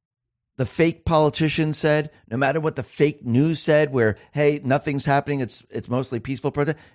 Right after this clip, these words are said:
no one believed them. Because when you have buildings burning down behind them and you're seeing someone get hurt and you see all these people going into the stores and just taking whatever they want, you could tell us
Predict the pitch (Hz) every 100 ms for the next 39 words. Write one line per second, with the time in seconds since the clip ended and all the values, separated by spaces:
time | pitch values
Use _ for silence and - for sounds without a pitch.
0 | _ 196 254 269 254 247 233 262 285 208
1 | 147 98 - _ - 190 196 - - 160
2 | 180 202 160 170 240 262 185 117 160 175
3 | 180 165 175 202 180 127 110 165 269 226
4 | 107 104 139 - - - 175 165 147 240
5 | 254 247 - 180 165 156 156 131 - 220
6 | 233 165 - - _ _ _ 175 165 143
7 | 240 254 220 190 160 - 165 160 156 151
8 | - _ - 156 190 214 214 196 165 156
9 | - 196 208 185 190 147 147 - _ _
10 | - 226 202 202 160 175 170 170 240 208
11 | _ _ _ _ _ _ - 226 339 262
12 | - 208 196 165